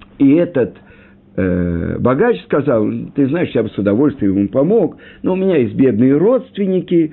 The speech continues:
вот им я помогаю". И тогда этот рав привел ему нашу Мишну, что если "мое, мое, твое, твое, я помогаю своим", есть закон,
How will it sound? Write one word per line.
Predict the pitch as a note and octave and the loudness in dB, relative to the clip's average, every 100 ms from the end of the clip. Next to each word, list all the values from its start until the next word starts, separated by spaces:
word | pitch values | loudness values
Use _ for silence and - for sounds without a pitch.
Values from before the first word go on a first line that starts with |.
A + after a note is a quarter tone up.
| - - | -8 -6
вот | F3+ F3+ - | -2 -2 -2
им | A3+ G3 | 0 2
я | D#3 | 2
помогаю". | - A#2+ G#2+ F#2 F2 F2+ - _ _ _ - | 0 -2 -2 -4 -8 -12 -18 _ _ _ -6
И | |
тогда | G#2+ A#2 C#3 | -2 -2 0
этот | D#3+ - - | -2 -2 -4
рав | A#2+ C#3 B2 G2 - - - - | -2 -2 -2 -6 -14 -20 -20 -8
привел | - A#2+ A2+ C3 | 0 2 2 2
ему | G#2+ G#2+ A2+ G#2 G2+ - - | 2 2 0 -2 -4 -16 -6
нашу | A2 G#2+ - G2 | -2 -2 -2 0
Мишну, | F2+ E2+ - - - - - - - | 0 -2 -8 -20 -20 -20 -20 -20 -20
что | - - | -6 0
если | G#2+ C3+ A#3 F#3+ - A2+ G#2 | 0 2 2 0 0 2 2
"мое, | A2+ A2+ A2+ | 2 2 2
мое, | G#2+ A2 G#2 G#2+ G#2+ | 2 2 2 2 0
твое, | - G#2+ A2 G#2+ | 0 0 2 0
твое, | - A2 G2+ G#2+ G#2+ G#2 G#2+ - - - | 0 0 2 2 4 2 0 -4 -16 -2
я | B2 | 0
помогаю | C3 G#2 G#2+ G2 A2 G#2 - | 0 0 0 2 0 0 0
своим", | A2+ G#2+ A2+ A#2 - - - | 0 2 2 0 -6 -16 -10
есть | F#2 F2+ | -8 -4
закон, | A2+ A2 F#3+ G#3 | -4 -2 -2 -2